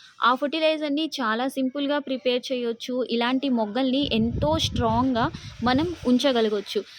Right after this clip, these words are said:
తా-, ఇక్కడ నుంచి మీరు చూసుకున్నట్లయితే చిన్న చిన్న లీవ్స్ రావడం, ఆ లీవ్స్ నుంచి మొగ్గలు స్టార్ట్ అవ్వడం, ఇలాంటి మొగ్గలు నెక్స్ట్ ఫర్దర్గా ఇలా స్ట్రాంగ్గా నిలబడడం, ఇలా స్ట్రాంగ్గా నిలబడిన తర్వాత ఫ్లవర్స్ అనేవి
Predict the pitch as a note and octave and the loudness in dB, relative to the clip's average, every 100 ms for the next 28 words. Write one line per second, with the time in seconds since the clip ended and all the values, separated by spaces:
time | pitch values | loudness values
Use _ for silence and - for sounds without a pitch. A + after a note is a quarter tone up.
0 | - - B3 A3+ A#3 B3 C#4+ C#4+ C#4+ C#4+ | -16 0 2 4 2 0 2 2 2 0
1 | D#4+ D#4 D4+ C#4 C#4 - D4+ D4 C#4 C4 | 0 -2 -2 -2 -4 -2 0 0 0 0
2 | B3+ C#4+ D#4+ - C4+ C4 C#4+ C4+ C4 A3 | 0 -2 -4 -2 0 0 0 0 2 2
3 | C4 D4 - C4 A#3 A#3 A#3 A#3+ A#3+ - | 2 0 -2 0 2 2 0 -2 -4 -12
4 | _ - B3 C4 C#4 D#4 D#4+ C#4+ C#4 D4+ | _ 0 2 4 2 -2 -2 -2 0 0
5 | C4 A3+ A3+ C4+ B3 B3 G#3+ A3+ B3 A3+ | 0 0 0 0 -2 -2 -2 -2 -2 -2
6 | A#3 A#3+ A#3 B3 C4+ D#4+ D#4+ B3 A3+ B3 | -4 -2 0 2 2 0 -2 -2 0 0
7 | B3+ G#3+ A#3+ A#3+ - D4 A#3+ _ _ - | 0 2 0 -2 -4 -2 -2 _ _ 0
8 | B3+ B3+ D4 C4 B3 F4 - _ _ B3+ | 2 4 2 2 -2 -4 -8 _ _ 2
9 | C#4 C#4+ - - B3+ C4+ D#4 D#4 D4 A#3+ | 4 2 0 2 4 4 4 2 4 2
10 | A#3+ C4 B3 A3 A#3+ B3+ B3 B3+ - C4 | 2 2 0 0 -2 -2 0 -2 -2 -2
11 | B3 C4+ C#4 C4+ C#4 B3+ B3+ B3 A3+ A#3 | -2 0 0 2 2 0 0 0 0 -2
12 | A3 A#3 C4 - A#3 A3+ C4+ D4+ C4 B3+ | 0 0 0 0 2 2 2 2 0 0
13 | C#4 | -2